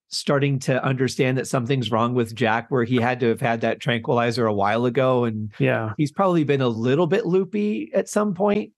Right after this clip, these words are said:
Speaker 1: but maybe she's just been really focused on, you know, maybe she's nervous about meeting this guy or whatever. But it, th-, those are points where I feel like things get a little bit forced, because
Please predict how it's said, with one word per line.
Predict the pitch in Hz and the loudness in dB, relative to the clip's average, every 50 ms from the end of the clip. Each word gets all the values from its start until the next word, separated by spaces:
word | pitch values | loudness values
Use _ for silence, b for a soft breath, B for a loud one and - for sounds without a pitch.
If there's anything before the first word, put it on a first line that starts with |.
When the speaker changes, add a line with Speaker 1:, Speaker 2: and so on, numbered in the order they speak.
| _ - | _ -4
Speaker 1:
but | 143 160 - 151 | -2 0 0 2
maybe | 151 151 147 147 | 2 2 2 0
she's | 139 - 165 135 120 | 0 0 -2 -2 0
just | 139 113 - | -2 -2 0
been | 147 120 | 0 0
really | 123 120 117 113 | 0 2 0 0
focused | 113 - 127 120 117 - 135 120 - - | 0 2 0 0 0 0 -2 -4 -2 0
on, | 131 117 117 113 113 113 113 113 B B B B B | 0 0 0 0 -2 -2 -4 -6 B B B B B
you | 147 | 0
know, | 131 | 2
maybe | 123 117 117 120 | 2 2 2 0
she's | - 151 127 104 | 0 0 0 0
nervous | 110 117 113 110 113 113 | 2 2 2 2 0 0
about | 135 113 117 113 - | 0 0 0 0 0
meeting | 120 123 117 117 120 113 | 0 -2 0 0 0 0
this | 113 107 - | 0 0 0
guy | - 113 107 107 107 110 113 | 0 0 2 2 2 2 0
or | - 120 120 117 | 0 0 0 0
whatever. | 117 117 113 107 110 117 113 | 0 0 0 0 0 0 0
But | 127 123 - B B B B B B | 0 0 -2 B B B B B B
it, | 180 165 160 156 - - _ - 143 | 0 0 -2 -4 -10 -20 _ -6 -2
th-, | 135 - - - | -2 -2 -2 -2
those | 170 147 196 220 226 233 | -2 0 0 0 2 0
are | 190 | -2
points | 147 - 180 160 151 147 - | 0 0 0 0 0 0 0
where | 151 131 | 0 2
I | 123 123 | 2 0
feel | - - 143 135 123 | -2 -2 0 2 2
like | 117 113 113 117 - | 2 0 0 -2 -2
things | 139 131 127 123 - | -2 -2 -2 -2 -2
get | - 131 120 - | 0 0 0 0
a | 127 123 | 0 0
little | 117 131 123 127 117 | 0 0 2 2 2
bit | 117 - - | 0 0 -2
forced, | - - - 131 123 117 110 - - - - | -4 -2 0 2 2 2 0 -2 -6 -8 -4
because | - 135 110 - 139 127 120 117 117 113 110 113 107 - | -2 -2 -2 0 0 2 2 2 2 2 0 -2 -4 -8